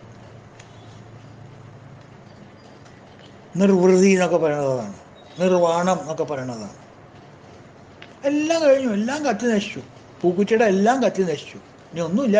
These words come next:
കത്താൻ. ഭഗവാന്റെ പ്രകാശം മാത്രമേ ഉള്ളൂ. No more ജീവാത്മാ, only പരമാത്മാ ലെഫ്റ്റ്. ആ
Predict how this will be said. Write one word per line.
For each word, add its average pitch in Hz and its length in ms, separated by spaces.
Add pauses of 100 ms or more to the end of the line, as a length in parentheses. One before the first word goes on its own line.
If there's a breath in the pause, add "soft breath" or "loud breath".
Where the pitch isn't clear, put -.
കത്താൻ. 127 260 (1900)
ഭഗവാന്റെ 175 480
പ്രകാശം 175 440
മാത്രമേ 156 400
ഉള്ളൂ. 113 160 (3250)
No 175 180
more 190 200 (100)
ജീവാത്മാ, 165 500 (440)
only 220 280
പരമാത്മാ 165 560
ലെഫ്റ്റ്. - 360 (3250)
ആ - 40